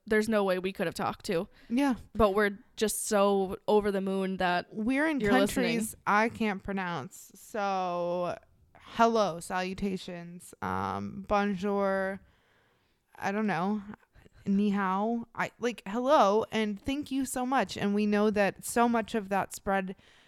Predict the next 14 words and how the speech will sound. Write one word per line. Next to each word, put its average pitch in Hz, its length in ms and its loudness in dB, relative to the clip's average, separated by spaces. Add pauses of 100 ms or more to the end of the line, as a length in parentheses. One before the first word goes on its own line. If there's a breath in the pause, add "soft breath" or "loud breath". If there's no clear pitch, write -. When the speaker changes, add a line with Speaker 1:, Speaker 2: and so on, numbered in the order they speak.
(240 soft breath)
Speaker 2:
of, 180 560 0 (640)
you 220 120 -2
know, 175 160 0
our 247 280 6
name, 220 460 0
sharing 214 880 0
this 196 220 -4
podcast, 180 640 -2
sharing 185 440 0
the 185 80 -2
things 180 360 -2
you 180 160 -2
like, 175 540 -2
and 175 400 -2